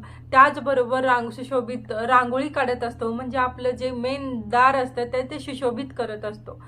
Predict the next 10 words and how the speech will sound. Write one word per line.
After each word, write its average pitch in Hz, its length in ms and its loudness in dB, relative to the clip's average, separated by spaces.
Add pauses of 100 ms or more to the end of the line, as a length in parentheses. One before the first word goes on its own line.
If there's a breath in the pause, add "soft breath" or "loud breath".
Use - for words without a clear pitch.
(400 loud breath)
त्याचबरोबर 285 920 4
संध्याकाळच्या 302 920 0
वेळेसुद्धा 277 760 0
लक्ष्मी 269 400 -4
माता 254 340 -4
ही 262 140 -8
आपल्या 240 400 -2
घरी 247 280 -6
येत 214 260 -8
असते. - 380 -14